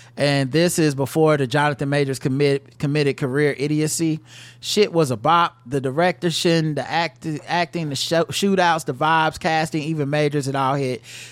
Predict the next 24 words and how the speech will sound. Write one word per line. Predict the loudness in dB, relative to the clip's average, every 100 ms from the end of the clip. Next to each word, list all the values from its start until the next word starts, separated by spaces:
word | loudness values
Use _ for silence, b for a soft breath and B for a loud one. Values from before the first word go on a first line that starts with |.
| B
Shit | 2 2 2
came | 0 0 2
out | 2 2 0 -2
the | -6
same | 0 2 2
year | 2 0
as | 2
Power | 2 2 0
the | -2
Dog, | 0 2 2 0
and | -2 -2
it, | -2 -4 B B B -10 0
it's | 0 2
everything | 2 2 0 0
that | 0 0
film | 2 2 2
is, | 2 2 0
in |
my | -2 -2
opinion, | 0 0 0
but | -2 0
better, | 4 4 4
more | 2 2 0
engaging. | 0 0 0 -2 -6